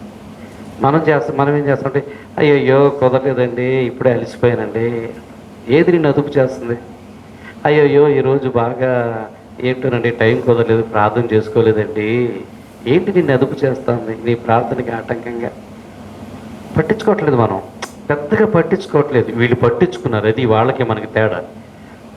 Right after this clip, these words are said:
గ్రంథంలో ఉన్న భక్తులందరూ పట్టించుకున్నారు. ఏది ఆటంకపరుస్తుంది, ఏది మమ్మల్ని అదుపు చేస్తుందని పట్టించుకున్నారు, దాని మీద విజయం సాధించారు. మనం సింపుల్గా, చిన్నగా, సింపుల్గా చూసుకుంటున్నాం, పట్టించుకోవట్లేదు.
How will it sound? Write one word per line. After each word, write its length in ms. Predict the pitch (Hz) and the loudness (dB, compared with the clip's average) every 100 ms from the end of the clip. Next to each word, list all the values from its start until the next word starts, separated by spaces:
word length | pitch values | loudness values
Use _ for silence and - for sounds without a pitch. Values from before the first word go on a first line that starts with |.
| - - - | -20 -10 -2
గ్రంథంలో 480 | 110 156 175 170 156 | 0 2 2 4 2
ఉన్న 160 | 131 | 0
భక్తులందరూ 840 | 120 110 113 - 160 135 113 110 143 | 0 0 0 0 0 0 2 2 4
పట్టించుకున్నారు. 920 | 143 147 - - - 156 131 - - - - - - - | 2 0 0 -2 -6 -6 -6 -8 -14 -20 -20 -20 -16 0
ఏది 380 | 165 240 233 214 | 4 4 4 2
ఆటంకపరుస్తుంది, 1040 | 170 185 202 190 - 170 160 - 131 110 | 2 0 -4 -6 -2 0 0 -6 -6 0
ఏది 220 | 175 226 | 4 4
మమ్మల్ని 340 | 220 190 180 151 | 2 0 2 2
అదుపు 280 | 151 185 185 165 | 2 0 -2 -2
చేస్తుందని 340 | 151 - 143 | -4 -6 -8
పట్టించుకున్నారు, 800 | - 139 - 170 - 143 113 110 - - - - - | -6 -8 -6 -8 -6 -2 0 0 -4 -14 -18 -8 -2
దాని 240 | 110 110 | -2 -2
మీద 180 | 110 120 | -4 -4
విజయం 420 | 110 120 151 165 - | -4 -4 -4 -4 -4
సాధించారు. 500 | - - - - - - - - - - - - 170 | -6 -8 -14 -18 -18 -18 -20 -18 -18 -18 -18 -4 0
మనం 200 | 165 160 | 0 0
సింపుల్గా, 460 | - 160 190 180 | -2 -2 2 0
చిన్నగా, 480 | - - 160 170 160 | 0 -4 -2 0 0
సింపుల్గా 640 | - 156 165 165 160 - | 0 -4 0 2 2 0
చూసుకుంటున్నాం, 500 | 135 - 117 - 107 - | -6 -4 -6 -6 -8 -6
పట్టించుకోవట్లేదు. 720 | 165 - - - - - | -6 -8 -4 -6 -6 -10